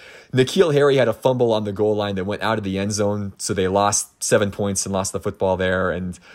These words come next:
a couple other goofy things happened. The game wasn't as close as it felt like at the end, but Cam Newton looked great. Defensively, they looked really good against the Dolphin team that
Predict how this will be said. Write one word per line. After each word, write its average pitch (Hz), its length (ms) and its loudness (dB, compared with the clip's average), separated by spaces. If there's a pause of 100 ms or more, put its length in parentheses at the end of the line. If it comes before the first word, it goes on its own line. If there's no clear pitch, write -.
a - 20 -20
couple 226 240 2
other 160 140 2
goofy 131 300 0
things 123 280 0
happened. 110 540 -2 (260)
The 139 220 0
game 175 300 4
wasn't 147 420 2
as 123 200 4
close - 380 0
as 107 140 -2
it 98 160 -2
felt 98 300 -2
like 92 420 -6
at 104 140 -4
the 98 160 -4
end, 92 180 -8
but 87 120 -6
Cam 135 220 0
Newton 127 200 0
looked 110 220 -2
great. 104 360 2 (400)
Defensively, 120 540 2
they 107 100 4
looked 104 240 0
really 104 220 0
good 98 180 0
against 95 260 -2
the 98 60 -4
Dolphin 92 360 -2
team 95 320 -6
that 90 220 -4